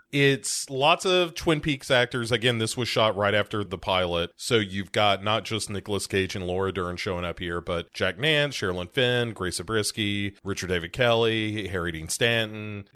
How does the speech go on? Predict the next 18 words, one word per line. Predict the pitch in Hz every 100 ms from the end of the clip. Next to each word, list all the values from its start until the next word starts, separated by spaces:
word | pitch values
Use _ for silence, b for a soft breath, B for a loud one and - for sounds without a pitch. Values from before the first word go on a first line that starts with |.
| 123
The | 123
list | 117 120 -
goes | - 107 98
on | 101 98
where | 92
you're | 92
like, | 92 92
"Oh, | 160 147 98 90 -
this | 147 151
is | 135
just | - 117 101 -
him | 104 92 92 90 87 85 _
putting | - 139 131
together | 120 92 104 98 92
his | 90 95 92 85
roster | 87 90 90 90 - - 90 87
of | 92 85
actors | 87 90 - 82 80 78 78